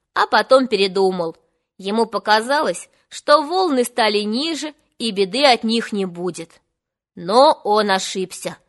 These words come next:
потому что вдруг нахлынула высоченная волна и смыла меня за борт. Джим чуть не помер со смеху.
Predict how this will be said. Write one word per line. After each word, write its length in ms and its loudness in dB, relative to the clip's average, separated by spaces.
потому 420 4
что 240 0
вдруг 460 -4
нахлынула 840 2
высоченная 920 4
волна 520 2
и 160 2
смыла 500 4
меня 380 2
за 260 4
борт. 360 -6
Джим 640 0
чуть 360 -4
не 160 2
помер 460 2
со 300 -2
смеху. 560 -6